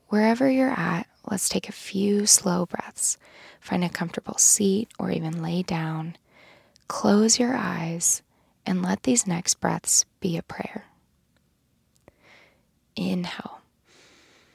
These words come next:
"God, I admit I've wanted to be anywhere else but in your house." Exhale. "Jesus, thank you for welcoming me in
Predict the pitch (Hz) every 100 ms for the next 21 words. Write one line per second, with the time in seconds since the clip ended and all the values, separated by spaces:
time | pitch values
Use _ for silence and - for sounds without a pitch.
0 | _ _ _ _ - _ - 208 190 190
1 | 196 - - - 202 202 180 175 175 202
2 | 269 - 180 180 - 175 180 - 196 175
3 | 180 - 175 185 190 220 - 170 170 -
4 | - - - - 175 170 170 - - -
5 | - - - _ _ _ _ _ _ _
6 | _ _ _ - - 160 - - - -
7 | - _ - - - - - - _ _
8 | _ _ _ _ _ _ _ - 190 175
9 | - 180 185 - - _ - _ _ -
10 | 185 185 220 - 214 190 180 - 185 185
11 | 190 202 240 170 170 165